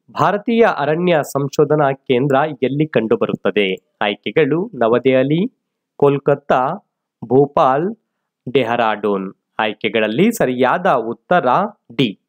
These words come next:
ಡೆಹ್ರಾಡೂನ್‌ನಲ್ಲಿ ಭಾರತೀಯ ಅರಣ್ಯ ಸಂಶೋಧನಾ ಕೇಂದ್ರವು ಕಂಡುಬರುತ್ತದೆ. ಮುಂದಿನ ಪ್ರಶ್ನೆ, ರಾಷ್ಟ್ರೀಯ ಅರಣ್ಯ ನೀತಿ ಜಾರಿಗೆ ಬಂದ ವರ್ಷ ಯಾವಾಗ? ಆಯ್ಕೆಗಳು ಸಾವಿರದ ಒಂಬೈನೂರ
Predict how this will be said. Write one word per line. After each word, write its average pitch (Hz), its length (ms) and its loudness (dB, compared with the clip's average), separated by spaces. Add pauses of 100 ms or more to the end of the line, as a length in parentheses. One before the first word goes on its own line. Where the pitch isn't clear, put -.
(140)
ಡೆಹ್ರಾಡೂನ್‌ನಲ್ಲಿ 139 1000 0
ಭಾರತೀಯ 135 560 0 (520)
ಅರಣ್ಯ 175 400 2
ಸಂಶೋಧನಾ 139 680 0
ಕೇಂದ್ರವು 147 680 0
ಕಂಡುಬರುತ್ತದೆ. 104 1000 0 (1400)
ಮುಂದಿನ 120 300 2
ಪ್ರಶ್ನೆ, 170 680 -2
ರಾಷ್ಟ್ರೀಯ 220 500 2 (140)
ಅರಣ್ಯ 165 400 0
ನೀತಿ 151 480 0
ಜಾರಿಗೆ 127 400 0
ಬಂದ 131 360 0
ವರ್ಷ 120 440 -2 (240)
ಯಾವಾಗ? 101 480 0 (420)
ಆಯ್ಕೆಗಳು 139 720 0 (300)
ಸಾವಿರದ 127 280 0
ಒಂಬೈನೂರ 151 440 2